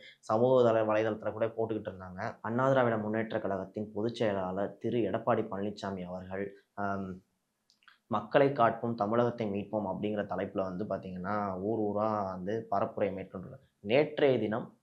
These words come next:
அ, தஞ்சாவூர் ஒரத்தநாடு பகுதிகள்ல வந்து பரப்புரையை மேற்கொள்ளும் போது ஒரு சில விஷயங்கள் அவர் பேசியிருக்காரு. பரப்புரை என்பது ஒரு சில விஷயங்களையும் சொல்லியிருக்காரு. அது என்னன்னா, ஆ, கோயில் பகுதியில வாழ்றவங்க மக்கள் இருக்காங்க இல்லையா, அவங்களுக்கெல்லாம் அந்த நிலத்தை சொந்தமாக்கி தருவோம்,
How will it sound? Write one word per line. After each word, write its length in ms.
அ, 60
தஞ்சாவூர் 540
ஒரத்தநாடு 560
பகுதிகள்ல 460
வந்து 340
பரப்புரையை 440
மேற்கொள்ளும் 480
போது 240
ஒரு 120
சில 200
விஷயங்கள் 440
அவர் 160
பேசியிருக்காரு. 720
பரப்புரை 280
என்பது 600
ஒரு 100
சில 180
விஷயங்களையும் 600
சொல்லியிருக்காரு. 340
அது 160
என்னன்னா, 520
ஆ, 280
கோயில் 440
பகுதியில 400
வாழ்றவங்க 640
மக்கள் 300
இருக்காங்க 280
இல்லையா, 240
அவங்களுக்கெல்லாம் 500
அந்த 160
நிலத்தை 380
சொந்தமாக்கி 480
தருவோம், 380